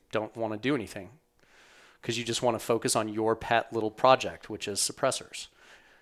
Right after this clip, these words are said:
You don't want any other resources taken away from your little suppressor project to fucking fund or feed or grow any other ancillary product lines, which is what happened.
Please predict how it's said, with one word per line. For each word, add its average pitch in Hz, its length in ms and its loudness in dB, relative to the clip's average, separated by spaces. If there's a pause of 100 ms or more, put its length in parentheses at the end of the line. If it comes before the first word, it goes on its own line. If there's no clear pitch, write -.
(120)
You 110 100 -4
don't 110 160 0
want 110 260 2
any 151 240 4
other 170 220 8
resources 139 640 4
taken 127 280 4
away 127 200 2
from 110 220 -6
your 131 240 4
little 135 180 0
suppressor 135 560 2
project 101 540 2
to 104 100 -10
fucking 107 400 -2
fund 117 400 0
or 104 80 -2
feed 113 340 -10
or 104 120 -2
grow 107 320 2
any 113 240 2
other 110 180 2
ancillary 104 480 0
product 101 340 -2
lines, 95 380 -10 (520)
which 107 160 -8
is 107 120 -6
what 104 80 -4
happened. 87 360 -8